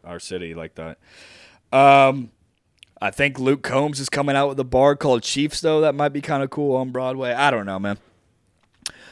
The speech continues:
All right, well, dude, I don't really have anything else, man. We kinda just wanted to hop on here. This could be our last little episode of season three until we head out to Dash.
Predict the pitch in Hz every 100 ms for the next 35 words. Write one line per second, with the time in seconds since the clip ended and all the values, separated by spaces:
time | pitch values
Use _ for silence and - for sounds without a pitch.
0 | _ 180 190 180 151 175 196 190 208 240
1 | 190 151 147 147 151 143 135 131 135 135
2 | - 135 135 135 165 190 170 143 - 143
3 | 131 131 131 127 135 131 131 135 127 160
4 | - 180 156 151 143 139 143 147 139 147
5 | 139 131 - - - _ - 139 156 -
6 | 156 139 123 - 143 139 131 - 123 139
7 | 139 127 - 135 135 131 131 127 127 120
8 | 131 131 127